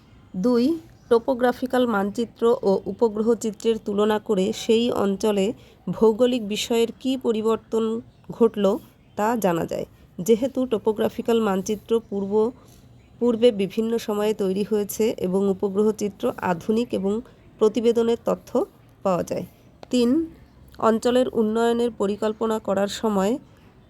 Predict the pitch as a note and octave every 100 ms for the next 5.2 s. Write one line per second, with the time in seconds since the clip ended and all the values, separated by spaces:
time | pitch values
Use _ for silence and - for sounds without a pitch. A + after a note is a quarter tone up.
0 | - - - G#3+ A#3 B3 - A3 G3+ G3+
1 | G3+ A3 A3 G#3+ G#3 G3+ G#3 - - E3
2 | F3 G3+ A3+ G#3+ G3+ G#3 G3+ G3+ A3 -
3 | - - - G3+ A3 A#3 B3 G3+ F#3+ F#3
4 | G3+ - G#3 G#3+ - G3 F#3 F3 - C#3+
5 | F3